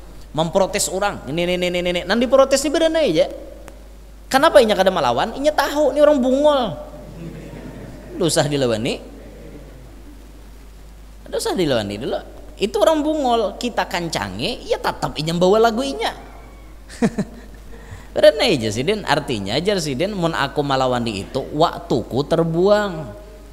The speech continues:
Sedangkan aku hendak mengajar, sedangkan aku diperlukan itu dan ini oleh umat. Aku melawan di ini, bah, buang-buang waktu, jar sidin.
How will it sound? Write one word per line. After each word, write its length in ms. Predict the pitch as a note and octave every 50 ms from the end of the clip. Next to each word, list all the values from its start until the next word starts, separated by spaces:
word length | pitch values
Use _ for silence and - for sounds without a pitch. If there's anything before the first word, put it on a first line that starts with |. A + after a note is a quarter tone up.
| - - - -
Sedangkan 560 | - - D#3+ D3+ D3+ C#3 C#3 C#3+ D3+ C#3 A2
aku 320 | D#3 F#3+ - - C#4 C4
hendak 320 | - - D#3 C#3 B2+ - -
mengajar, 640 | C#3+ C#3+ E3 F#3+ F3 F3 A#3+ B3+ B3 B3 A#3 A3+ - - - - - - -
sedangkan 480 | - F#3+ F3+ E3+ E3 D#3+ C#3 E3 D#3+ D#3
aku 400 | A#2+ G3 G#3+ - C#4 C#4 B3 E3
diperlukan 720 | D#3+ C#3 - C3 B2 B2 C3 C#3+ D3 - G#3+ A3 A3+ G#3
itu 240 | A3 G#3 - A#3+ A#3
dan 160 | A3 A#3+ A#3
ini 400 | A#3+ B3 B3 B3 B3+ A#3+ A#3+ B3 - - -
oleh 240 | - E3 F#3 F#3+ F#3+ - G3
umat. 320 | A3 A#3+ A#3+ A#3+ A3+ A3 - - - - - - - - - -
Aku 240 | B2 C3 - -
melawan 480 | B2+ B2 B2+ B2+ C#3 D3+ D#3+ F3+ F#3 F#3+
di 160 | G#3+ G#3 A3
ini, 240 | A3 A#3+ C4 C4 - - - - - -
bah, 240 | - B3+ G#3+ - - E3
buang-buang 480 | D3+ D3 D3 D3 C#3+ C3+ C3+ C3 A#2+ -
waktu, 400 | G#2+ - - - G#3 A#3 A#3 F3+
jar 80 | D3
sidin. 320 | A#2+ A2 G#2 F#2 F#2 D#2+